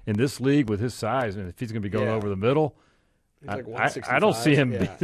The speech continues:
Speaker 2: Yeah.
Speaker 1: <laughs> being, being, being available all season long. I, just by percentages alone.
Speaker 2: I
Speaker 1: Yeah.
Speaker 2: mean, Steve Smith was able to, to
Speaker 1: <clears throat>
Speaker 2: carve together a, a massive career, and he
Speaker 1: He
Speaker 2: was,
Speaker 1: might.
Speaker 2: wasn't much bigger
Speaker 1: Yeah.
Speaker 2: than Tank.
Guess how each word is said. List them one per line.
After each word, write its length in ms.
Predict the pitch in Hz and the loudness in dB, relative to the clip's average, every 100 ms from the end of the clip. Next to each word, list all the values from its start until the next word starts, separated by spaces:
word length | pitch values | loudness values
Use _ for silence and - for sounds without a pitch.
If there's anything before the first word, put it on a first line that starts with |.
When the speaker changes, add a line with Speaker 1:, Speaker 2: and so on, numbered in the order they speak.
| 156 | 0
Speaker 2:
Yeah. 60 | |
Speaker 1:
<laughs> 20 | 139 | 2
being, 180 | 143 | 0
being, 140 | 160 110 | 0 0
being 180 | 139 151 | 2 2
available 360 | 107 160 139 | 0 0 0
all 140 | 113 123 | 2 0
season 380 | - 117 92 | -2 -6 -6
long. 260 | 92 135 104 | -2 0 0
I, 120 | 95 | -2
just 280 | 104 104 - | -8 -12 -14
by 280 | - 90 82 _ _ - - - | -10 -10 -10 _ _ -20 -18 -6
percentages 640 | - - 127 147 80 80 | -6 -2 -2 -2 -6 -10
alone. 400 | 82 87 123 78 67 | -8 -6 -6 -8 -12
Speaker 2:
I 40 | |
Speaker 1:
Yeah. 60 | 117 147 | -12 -10
Speaker 2:
mean, 120 | 151 | -10
Steve 320 | 139 - 143 175 | -12 -10 -10 -8
Smith 300 | 170 233 - | -4 -4 -4
was 140 | 185 | -4
able 240 | 185 175 180 | -2 0 0
to, 320 | 170 165 160 | 4 4 4
to 220 | 156 160 | 0 -2
Speaker 1:
<clears throat> 200 | 214 247 | 0 2
Speaker 2:
carve 240 | 151 156 | 2 2
together 360 | 151 156 160 160 | 0 0 0 0
a, 300 | 147 135 - | -2 -6 -12
a 20 | |
massive 520 | 143 135 139 147 151 - | -10 -6 -6 -4 -6 -6
career, 360 | 147 139 156 | -2 0 2
and 60 | 143 | 0
he 60 | 127 | 2
Speaker 1:
He 40 | |
Speaker 2:
was, 60 | 170 | 2
Speaker 1:
might. 280 | 226 233 | 2 0
Speaker 2:
wasn't 320 | 135 131 131 120 | -2 -4 -4 -10
much 360 | 127 143 - | -6 -6 -4
bigger 260 | 95 101 143 | -2 0 0
Speaker 1:
Yeah. 60 | |
Speaker 2:
than 180 | 117 117 | -2 -12
Tank. 480 | 113 107 117 135 - | -12 -12 -12 -14 -16